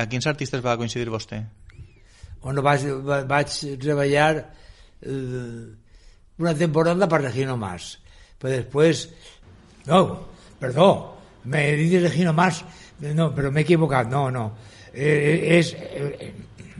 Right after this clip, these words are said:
Speaker 2: no és Regino Mas, és Mas, però no Regino,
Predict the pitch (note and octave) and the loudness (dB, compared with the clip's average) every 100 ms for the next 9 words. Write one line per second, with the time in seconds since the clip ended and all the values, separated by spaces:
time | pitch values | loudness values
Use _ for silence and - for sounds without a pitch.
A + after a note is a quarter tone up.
0 | - - - - D#3 F3 F3+ D#3 E3+ E3 | -20 -20 -20 -10 -2 2 2 4 4 6
1 | D#3 B2+ B2 F3 D3+ E3+ G3 - - D#3 | 4 0 0 0 2 4 4 0 -4 -2
2 | C#3 C#3+ D3+ C#3 A2 A#2 G#2 | -2 -2 -2 -2 -4 -6 -6